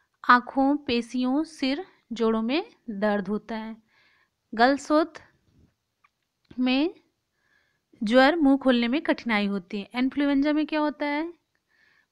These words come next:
छींक, बेचैनी, गलसोत, ये सब हो जाता है। और एग्जाम में अब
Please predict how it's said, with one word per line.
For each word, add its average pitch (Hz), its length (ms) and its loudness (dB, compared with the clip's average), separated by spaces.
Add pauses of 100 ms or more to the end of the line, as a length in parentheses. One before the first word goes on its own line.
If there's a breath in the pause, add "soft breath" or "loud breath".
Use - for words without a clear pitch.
(480)
छींक, 277 420 0
बेचैनी, 247 500 0
गलसोत, 240 560 -4 (280)
ये 247 80 0
सब 240 160 -8
हो 214 120 -4
जाता 202 300 -8
है। 190 60 -8
और 214 140 -2
एग्जाम 226 320 -2
में 302 200 0
अब 302 200 -4